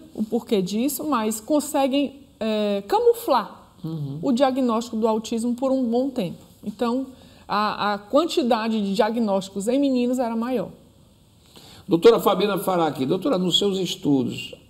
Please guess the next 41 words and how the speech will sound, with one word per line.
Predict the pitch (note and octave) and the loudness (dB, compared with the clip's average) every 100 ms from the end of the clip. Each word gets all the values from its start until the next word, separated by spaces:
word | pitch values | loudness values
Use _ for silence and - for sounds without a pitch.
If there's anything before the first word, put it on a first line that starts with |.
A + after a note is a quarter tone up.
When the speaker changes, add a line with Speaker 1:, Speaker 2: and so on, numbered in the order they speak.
| _ - | _ -14
Speaker 2:
a | A#2+ | -10
senhora | - D3+ D#3 B2+ F#2+ | -4 -2 -2 -4 -8
chegou | G#2 - B2 A#2+ A#2+ A#2 A2 | -10 -8 -4 -4 -2 -2 -2
ao | G#2 | -4
tamanho | - A#2 A#2+ C#3+ | -4 -4 -4 -4
da | B2+ C3 | -4 -4
invisibilidade | A#2+ A2+ B2 A2+ A2+ G#2+ G#2+ G#2+ C3+ C3+ G#2 | -4 -4 -2 -2 -2 -2 -4 -4 -4 -6 -8
do | F2 G2+ | -6 -6
autismo | G2 - A#2 G2+ | -6 -6 -6 -6
no | F#2 | -6
Brasil? | F#2 F#2 F#2+ B2 C3 - - - - | -6 -6 -6 -4 -4 -4 -14 -20 -12
Eu | - | -4
digo | A#3+ G#3 | -2 2
isso | F#3+ F3+ | 0 0
porque | - | -4
nós | E3 E3 D3 | -6 -6 -6
somos, | E3 - | -8 -8
nós | D3+ D#3 | -8 -8
somos | D3 D3+ | -8 -6
um | C#3+ | -6
país | C3+ D3 | -6 -4
desigual. | C#3+ D3 - - - - _ _ _ - - _ - _ _ _ - _ _ _ - | -2 -2 -2 -4 -6 -18 _ _ _ -20 -20 _ -20 _ _ _ -20 _ _ _ -2
Tudo | C4 D4+ F#3 | 0 2 0
nesse | D#3+ D3 | -2 -4
país | D3+ D#3 | -4 -2
é | E3 | -4
problema, | E3+ E3+ C#3 G2+ F2+ E2+ | -4 -4 -2 -2 -4 -4
né? | F#2+ | -6
Eu, | B2+ | -6
eu, | - - - | -6 -8 -10
eu, | - C3 - | -10 -10 -10
eu | - | -10
faço | - C#3+ - | -8 -8 -8
um | |
programa, | D3 C3 A#2+ | -8 -8 -8
esse | A#2 - | -10 -8
programa | A2 G#2+ | -8 -8
aqui | - | -8
há | A2+ | -8
dezessete | G#2+ G2 - A#2 - | -8 -8 -8 -10 -8
anos, | C#3 A#2+ | -8 -8